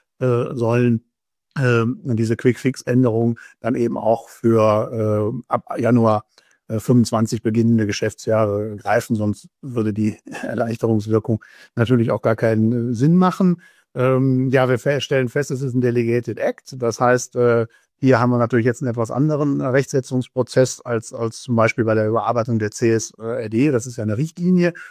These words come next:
Das heißt, äh, wir haben jetzt diese sogenannte Scrutiny Period. Das heißt, äh, Rat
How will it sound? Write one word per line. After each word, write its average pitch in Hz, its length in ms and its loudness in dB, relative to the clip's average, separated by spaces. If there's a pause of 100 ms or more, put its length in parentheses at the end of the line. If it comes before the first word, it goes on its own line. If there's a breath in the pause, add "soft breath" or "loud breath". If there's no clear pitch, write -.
(280 loud breath)
Das 120 180 -2
heißt, 120 380 0
äh, 117 180 0
wir 113 80 -2
haben 123 140 0
jetzt 120 160 -4
diese 117 160 -4
sogenannte 117 400 -2
Scrutiny 143 480 -2
Period. 143 640 0
Das 113 180 -8
heißt, 120 360 -2
äh, 127 40 0
Rat 113 600 0